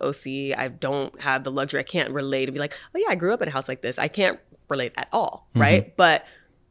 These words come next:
Speaker 1: that's the part that I can say. You know
Speaker 2: Okay.
Speaker 1: what I mean? Is that I will, I will market the hell out of your property, and I will treat this like it is my home that I
Speaker 2: Right.
Speaker 1: want to sell. You know what I mean? And that's something that all realtors don't do, especially when they reach a le-,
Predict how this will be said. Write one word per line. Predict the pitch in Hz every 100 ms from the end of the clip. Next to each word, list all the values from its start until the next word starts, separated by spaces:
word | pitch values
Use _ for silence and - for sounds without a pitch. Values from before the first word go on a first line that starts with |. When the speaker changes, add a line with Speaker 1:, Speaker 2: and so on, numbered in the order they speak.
| -
Speaker 1:
that's | 143 160 -
the | 165
part | - 165 139 190 -
that | 147
I | 127
can | - 139 120
say. | 120 98 - _ -
You | 170
know | 160
Speaker 2:
Okay. | 151
Speaker 1:
what |
I | 147
mean? | 151
Is | 147
that | 147 139 -
I | 147 147 170
will, | 156 143 131 127 143 _ _ _ _ _ _ - 135
I | 156 170
will | 160
market | 139 131 156 165 170 - _ -
the |
hell | 143 135 135
out | 139
of |
your | 143
property, | - 131 135 151 175 190 196
and | 151
I | 147 156
will | 147 147 139
treat | - - 165
this | 156 -
like | 143
it | 151
is | 147 156
my | 143 139
home | - 120 - 165
that | - -
I |
Speaker 2:
Right. | 135
Speaker 1:
want | 131 -
to |
sell. | - - - - _ _
You | 175
know | 170
what | 165
I | 151
mean? | 147 160
And | 156
that's | 147 -
something | 156 160 151
that | -
all | 147
realtors | 143 147 151
don't | - 139 -
do, | 123 120 - -
especially | - 202 202 175
when |
they | 165
reach | 160 156
a | 147
le-, | 143